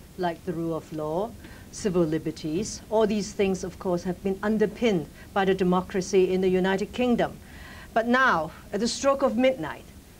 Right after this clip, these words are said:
I feel like Cinderella, <laughs> because I'm gonna be completely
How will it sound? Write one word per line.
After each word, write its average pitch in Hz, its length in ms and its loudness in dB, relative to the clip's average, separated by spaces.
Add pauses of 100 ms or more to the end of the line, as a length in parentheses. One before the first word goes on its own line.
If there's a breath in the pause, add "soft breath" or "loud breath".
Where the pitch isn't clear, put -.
(140)
I 220 120 2
feel 240 160 4
like 208 160 4
Cinderella, 190 680 2 (260)
<laughs> - 300 -18
because 254 260 2
I'm 254 240 0
gonna 254 220 6
be 262 120 0
completely 254 640 -4